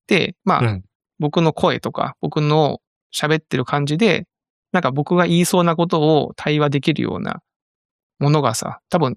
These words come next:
Speaker 1: 作ろうと思ったらできるわけですよね。
Speaker 2: そうですね。うん、できると思いますね。
Speaker 1: 今でもできるし、
Speaker 2: うん。
Speaker 1: もっとあと何年かしたらもっと精度が高くなっていくと、
Speaker 2: うん、うん。可能性は高い。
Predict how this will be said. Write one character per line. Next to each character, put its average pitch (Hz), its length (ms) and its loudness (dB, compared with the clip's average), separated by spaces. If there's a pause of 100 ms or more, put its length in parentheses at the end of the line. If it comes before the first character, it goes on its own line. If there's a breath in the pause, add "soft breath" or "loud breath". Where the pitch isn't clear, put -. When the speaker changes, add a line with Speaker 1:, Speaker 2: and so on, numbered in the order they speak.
Speaker 1:
作 - 160 0
ろ 254 40 4
う 226 40 0
と 151 60 2
思 - 60 -2
っ - 20 -6
た 123 60 -2
ら - 20 -4
で 120 100 -2
き 135 140 -2
る 123 320 -4
わ 110 60 -6
け - 80 -12
で - 40 -6
す - 60 2
よ 143 80 2
ね。 - 0 -
Speaker 2:
そ 120 60 -2
う - 20 0
で 185 60 2
す 220 80 2
ね。 127 160 4
う 123 160 0 (180)
ん、 - 20 -4
で 110 100 0
き 104 60 0
る 120 80 4
と 110 100 -4
思 107 80 -4
い 226 60 4
ま 226 80 4
す 175 40 0
ね。 196 40 0
Speaker 1:
今 180 100 2
で - 0 -
も - 20 2
で 131 100 0
き 165 100 -6
る 156 120 -2
し、 214 300 0
Speaker 2:
う 143 60 0
ん。 117 240 2
Speaker 1:
も 208 120 2
っ - 100 -4
と 143 220 0
あ 156 40 -2
と 139 140 0
何 170 200 2
年 127 120 -2
か 127 140 -2
し - 20 -6
た 175 60 0
ら 151 60 2
も 160 80 2
っ 160 40 -6
と - 80 -10
精 147 160 0
度 139 80 -4
が - 80 -4
高 - 180 -12
く - 80 -10
な - 60 -10
っ - 60 -16
て - 160 -8
い - 60 -6
く - 100 -20
と、 233 180 0
Speaker 2:
う 143 40 2
ん、 - 20 2
う - 20 2 (440)
ん。 113 40 -16 (140)
可 123 120 -2
能 117 120 2
性 117 120 0
は 104 120 -4
高 - 220 -2
い。 - 20 2